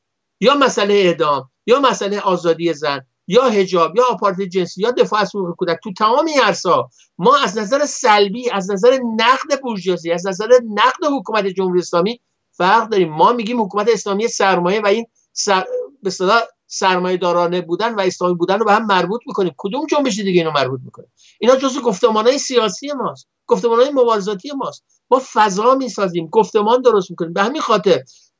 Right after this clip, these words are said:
جنبش‌هایی که الان تو ایران هست می‌بینیم اساساً چپ شعاراش. نود و نه درصد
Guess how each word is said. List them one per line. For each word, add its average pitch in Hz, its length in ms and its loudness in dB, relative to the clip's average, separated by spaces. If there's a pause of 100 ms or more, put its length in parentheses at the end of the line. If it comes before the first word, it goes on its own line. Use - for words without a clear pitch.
جنبش‌هایی 220 680 2
که 277 100 -2
الان 226 200 -2
تو 208 100 -10
ایران 185 240 -2
هست 160 440 -4 (300)
می‌بینیم 202 600 0 (280)
اساساً 180 600 -2
چپ 247 420 -2
شعاراش. 165 680 -4 (180)
نود 170 300 2
و 175 40 0
نه 240 200 2
درصد 196 360 -2